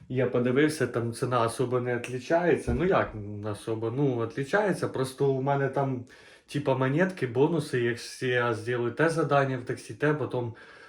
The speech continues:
бонуси, за ці бонуси можна отримати либо скидки, либо скидки на поїздки, либо в магазині.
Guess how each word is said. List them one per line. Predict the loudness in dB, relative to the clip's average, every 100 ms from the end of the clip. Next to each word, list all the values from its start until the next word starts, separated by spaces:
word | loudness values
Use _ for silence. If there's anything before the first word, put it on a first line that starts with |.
| -18 0
бонуси, | 4 6 4 2
за | -4 -4
ці | -4
бонуси | -2 0 0 -2
можна | -4 -4
отримати | -4 -4 -6 -6 -6
либо | -6
скидки, | -6 -8 -12 -4 0
либо | 2 2 4 4 4 4 0
скидки | -4 -10 -8 -4
на | -4
поїздки, | 0 2 2 2 -2
либо | -2 -2
в | -4
магазині. | -4 -4 -4 -2 0 0